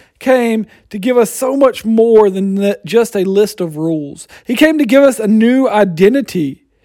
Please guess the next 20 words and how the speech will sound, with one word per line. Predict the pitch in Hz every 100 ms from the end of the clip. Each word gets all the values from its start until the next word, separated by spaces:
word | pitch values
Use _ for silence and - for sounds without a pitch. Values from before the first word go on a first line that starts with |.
| - -
So | -
if | 285
you | 269
want | 269 294 359
to |
navigate | 277 254 320 302 247 240
this | 226 214
life, | 240 247 - - -
if | 214
you | 254
want | 285 294
to |
walk | 226 208 254 302 311
in | 277
the | 233
fullness | - 277 294 277 240 -
of | 220 196
who | 214 262
God | 214 226 247 240
ha-, | 233 233